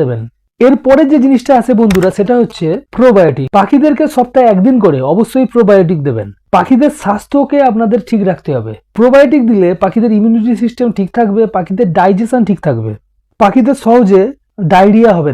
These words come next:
না, ফলে পাখি সুস্থ সবল থাকবে। আর সুস্থ পাখি যদি থাকে, তাহলে আপনারা পাখিদের থেকে অবশ্যই একটা ভালো ব্রিডিং রেজাল্ট পাবেন। যেহেতু পাখি বক্স বা হাঁড়িতে যাওয়া শুরু করেছে, অল্প কয়েকদিনের মধ্যেই পাখি ডিম পারবে, তখন পাখিদের স্বাস্থ্যের দিকে কিন্তু আপনাদেরকে বিশেষ করে লক্ষ্য রাখতে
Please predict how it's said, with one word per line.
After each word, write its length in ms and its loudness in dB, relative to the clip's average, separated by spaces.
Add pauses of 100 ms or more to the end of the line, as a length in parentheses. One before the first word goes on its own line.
না, 60 -12 (480)
ফলে 160 2 (100)
পাখি 180 -2
সুস্থ 240 -2 (100)
সবল 260 2
থাকবে। 240 -2
আর 120 -8
সুস্থ 180 -4 (120)
পাখি 240 -2
যদি 140 -2 (100)
থাকে, 200 -2 (300)
তাহলে 240 0
আপনারা 220 -2 (100)
পাখিদের 400 -2
থেকে 180 -4 (440)
অবশ্যই 420 0
একটা 180 -2 (180)
ভালো 200 0
ব্রিডিং 300 0
রেজাল্ট 280 -2
পাবেন। 240 -8 (340)
যেহেতু 280 0
পাখি 280 0
বক্স 180 -2 (100)
বা 140 2
হাঁড়িতে 280 -2
যাওয়া 220 2
শুরু 180 0
করেছে, 280 -2
অল্প 200 0 (120)
কয়েকদিনের 440 0
মধ্যেই 280 -2
পাখি 200 -4
ডিম 200 2
পারবে, 220 0 (220)
তখন 260 0 (120)
পাখিদের 360 -2
স্বাস্থ্যের 340 -4
দিকে 200 0
কিন্তু 220 -2
আপনাদেরকে 340 -4
বিশেষ 340 -2 (340)
করে 120 2 (120)
লক্ষ্য 240 -2
রাখতে 200 -10